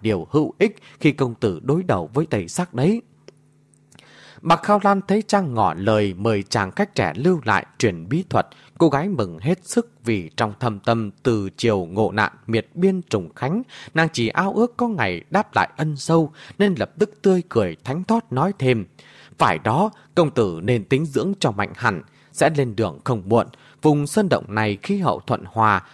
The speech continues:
còn hơn mạn trùng khánh, tĩnh túc, Cha Pa, Tam Đảo. Xuân hạ thu đông bốn mùa đều có hoa nở, dưỡng bệnh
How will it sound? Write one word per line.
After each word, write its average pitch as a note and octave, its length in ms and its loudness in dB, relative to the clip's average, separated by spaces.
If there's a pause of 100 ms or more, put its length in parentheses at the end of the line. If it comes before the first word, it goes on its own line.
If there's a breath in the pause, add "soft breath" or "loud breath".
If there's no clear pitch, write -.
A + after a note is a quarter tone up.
(280 soft breath)
còn C#3 180 4
hơn F#3 420 2
mạn A2 380 2
trùng G#2 240 0
khánh, E3 420 0 (300)
tĩnh D#3 260 0
túc, B3+ 220 0 (400)
Cha C3 140 2
Pa, B2 380 2 (220)
Tam F#3+ 180 2
Đảo. F#2+ 280 0 (340)
Xuân G#3 200 2
hạ A2+ 180 2
thu F#3 200 2
đông E3+ 340 0
bốn F#3+ 260 0
mùa G2+ 240 2
đều G2+ 260 0
có - 240 -4
hoa E3+ 220 2
nở, F#2 260 -2 (240 soft breath)
dưỡng D3+ 260 0
bệnh B2+ 140 2